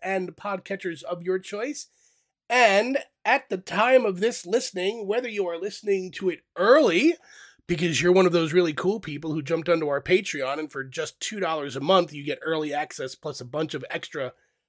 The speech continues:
content and stuff that the people who are listening to this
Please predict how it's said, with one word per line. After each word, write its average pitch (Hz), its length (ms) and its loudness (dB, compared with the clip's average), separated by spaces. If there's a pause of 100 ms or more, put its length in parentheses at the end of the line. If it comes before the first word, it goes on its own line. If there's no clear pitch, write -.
(160)
content 202 640 2
and 135 200 -8
stuff - 680 2 (420)
that 156 140 -4
the 151 80 -6
people 185 320 0
who 180 120 4
are 165 80 0
listening 185 360 0
to 185 100 -2
this 180 320 -2